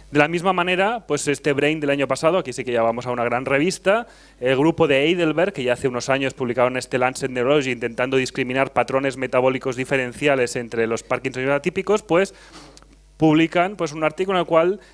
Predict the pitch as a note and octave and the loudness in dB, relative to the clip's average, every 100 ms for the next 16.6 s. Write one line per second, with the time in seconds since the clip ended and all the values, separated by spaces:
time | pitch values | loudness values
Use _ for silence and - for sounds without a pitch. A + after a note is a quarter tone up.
0 | _ D3 - D3+ D#3+ E3 D#3+ E3 C#3+ C#3+ | _ -2 0 0 0 -2 -2 -2 -2 -2
1 | D#3 D#3 E3 D3+ D3 D3+ D#3+ D#3 C3+ B2 | -2 -2 0 2 2 0 -4 -4 -4 -4
2 | - B2+ C3+ C#3 A#2+ - A#2+ A2 C3 B2+ | -4 -8 -2 0 0 -2 -4 -2 -2 -4
3 | A#2+ B2 C#3 - C#3+ D#3 G3 G#3 B3 A#3 | -2 -2 -2 0 2 2 2 0 0 -8
4 | - - _ B2 E3+ D3 B2+ B2+ B2 B2+ | -20 -20 _ -2 -2 -2 -4 -2 0 0
5 | D3 - C#3 C3+ C3+ C3 D#3 E3+ E3+ F3 | 0 0 0 2 0 2 0 0 2 2
6 | D3 D#3+ E3 F#3 F3+ F#3 F#3+ G3 - C#3 | 2 -2 -2 -4 -4 0 2 2 2 0
7 | C3 B2 C#3+ D3+ C#3+ - D3 - C#3 C3+ | 0 0 0 2 -4 -4 -4 -2 -4 0
8 | E3+ F3+ D#3+ A#2 A#2+ B2 A2 - B2 - | 2 2 2 -2 -6 -6 -8 -4 -4 0
9 | A2+ G#2+ - _ - B2 A#2 A2+ B2 B2+ | -2 -2 -14 _ 0 2 2 0 -6 -2
10 | B2 A#2+ A#2 - A2+ - A#2+ A2 A#2 G#2+ | -2 0 0 -2 -10 -2 0 0 -2 -6
11 | - A#2+ - C#3+ F3 F#3+ G3+ A#3 - - | -2 -4 0 0 2 4 2 0 -6 -20
12 | - B2+ C3+ C3+ C3+ C3+ C3 C3 B2+ A#2+ | -14 0 0 0 -2 0 0 -2 -2 -2
13 | A#2+ A#2 A2+ D#3 C3+ A#2 A#2+ A#2 A2+ G#2 | -2 -2 -2 -2 -4 -6 -2 -2 -2 -2
14 | A#2+ B2 C#3 B2 A#2+ B2 C3+ B2+ B2+ B2+ | 0 0 -2 -4 -2 -4 -2 0 0 0
15 | C3 D3 D#3+ F#3+ G#3 G#3 C3+ B2 A2+ A#2 | -2 -2 2 2 2 -2 -4 -4 -10 0
16 | B2 B2 B2+ A#2+ D#3+ | 0 0 -6 0 0